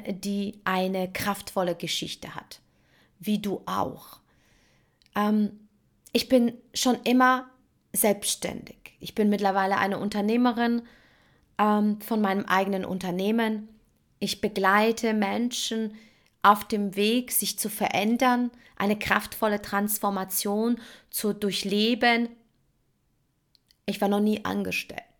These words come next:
Seit meinen jungen Jahren, nämlich seit ich sechzehn bin, war ich unterwegs, Menschen auszubilden, zu unterrichten im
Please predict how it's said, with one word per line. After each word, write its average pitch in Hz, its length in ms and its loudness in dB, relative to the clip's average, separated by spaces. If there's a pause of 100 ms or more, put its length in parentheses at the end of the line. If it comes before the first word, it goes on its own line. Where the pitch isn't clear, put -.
(1900)
Seit 220 340 2
meinen 220 300 4
jungen 254 360 4
Jahren, 208 720 2
nämlich 190 640 -4
seit 185 280 -4
ich 180 160 -6
sechzehn 196 540 -2
bin, 180 280 -4 (1400)
war 185 420 0
ich 175 380 -6
unterwegs, 170 800 -4 (560)
Menschen 185 640 0 (640)
auszubilden, 185 760 0
zu - 180 -4
unterrichten 185 640 -4
im 165 340 -6